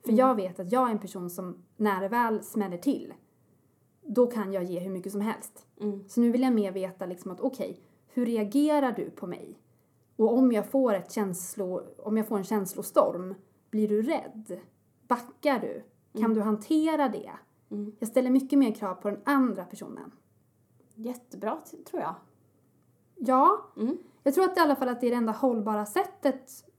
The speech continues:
Speaker 1: Sen så är det lite tråkigt också för att det var ju så härligt att vara kär.
Speaker 2: Ja. Tror du inte att,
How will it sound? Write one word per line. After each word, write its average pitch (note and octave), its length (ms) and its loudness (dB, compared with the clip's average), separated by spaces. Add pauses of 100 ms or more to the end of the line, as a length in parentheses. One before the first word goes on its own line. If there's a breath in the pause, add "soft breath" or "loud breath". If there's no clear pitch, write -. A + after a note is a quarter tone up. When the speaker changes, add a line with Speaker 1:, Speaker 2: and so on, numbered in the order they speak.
(220)
Speaker 1:
Sen C4 320 4
så E4 120 2
är G4 80 4
det F4 60 2
lite B3+ 220 4
tråkigt C4+ 540 2
också - 300 -2
för - 140 -6
att - 380 -6 (1700)
det C4 420 6
var A#3+ 140 4
ju A#3 120 2
så A3+ 120 0
härligt A#3 520 2
att G#3+ 60 -2
vara F#3+ 120 -2
kär. - 500 -2 (320)
Speaker 2:
Ja. G#3 260 -2 (480)
Tror C4+ 140 -4
du C#4 60 -2
inte B3 200 0
att, A#3 100 -10